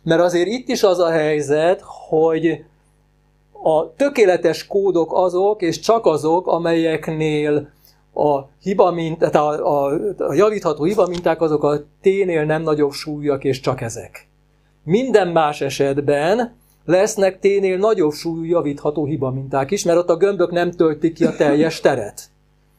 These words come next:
Ugye a T-sugarú gömbök, azok hagynak még üres helyeket. A tökéletes kódnál teljesen lefették a T-sugarú gömbök a teret, ezért a T és annál kisebb súlyú szavak, ö, ö, és csak azok dekódolhatóak.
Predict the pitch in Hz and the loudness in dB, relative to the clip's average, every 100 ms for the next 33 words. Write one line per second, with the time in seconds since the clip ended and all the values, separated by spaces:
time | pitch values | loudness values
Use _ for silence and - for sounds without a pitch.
0 | _ 139 143 156 170 170 156 147 143 175 | _ -4 0 2 2 2 2 0 0 0
1 | 190 185 185 190 175 165 170 - 170 139 | 0 0 0 0 0 0 -2 0 0 2
2 | 139 139 147 147 139 135 131 143 123 113 | -2 -4 -4 -2 -2 -2 -4 -6 -6 -8
3 | 107 95 - _ _ _ 135 214 220 175 | -14 -18 -20 _ _ _ 2 4 4 2
4 | 151 147 - 175 165 156 180 165 147 147 | 2 0 2 2 2 2 2 0 0 -2
5 | 147 143 131 135 135 135 139 139 139 139 | -2 -2 -4 -4 -6 -6 -4 -2 -2 -2
6 | 139 135 135 135 135 135 156 190 196 170 | -2 -4 -6 -6 -4 -2 0 0 2 0
7 | 170 175 170 - - 185 - 208 202 190 | 0 -2 -4 -14 -8 -8 0 2 2 0
8 | 185 180 170 165 185 - 147 - 170 170 | 0 0 -2 -2 -2 0 0 -2 -6 -4
9 | 151 160 165 170 165 - 165 185 175 - | -4 -2 -2 -2 -2 0 0 0 -2 0
10 | 156 - 151 143 143 135 127 127 120 - | 0 0 0 0 0 0 -2 -4 -6 -10
11 | 107 - 120 120 | -14 -12 -12 -12